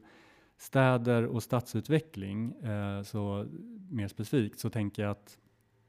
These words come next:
vi, vi behöver skapa mer inkluderande städer som vi var inne på tidigare och, eh, där, städer där människor,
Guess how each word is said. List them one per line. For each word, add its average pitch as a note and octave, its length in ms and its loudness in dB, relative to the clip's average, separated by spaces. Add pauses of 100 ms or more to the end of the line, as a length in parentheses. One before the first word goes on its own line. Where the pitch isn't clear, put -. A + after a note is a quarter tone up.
(120)
vi, C3 220 4
vi E3 100 6
behöver D3 340 6
skapa B2+ 500 2
mer G#2+ 460 4 (280)
inkluderande G#2 760 0
städer A2 520 0
som A2 160 -4
vi G2+ 80 -2
var F#2+ 80 -4
inne G#2+ 220 0
på G#2 180 -4
tidigare G#2 640 -2
och, A2+ 460 -6
eh, G2+ 480 -2
där, G#2 600 -2
städer A#2+ 460 2
där G#2+ 260 0
människor, G2+ 760 0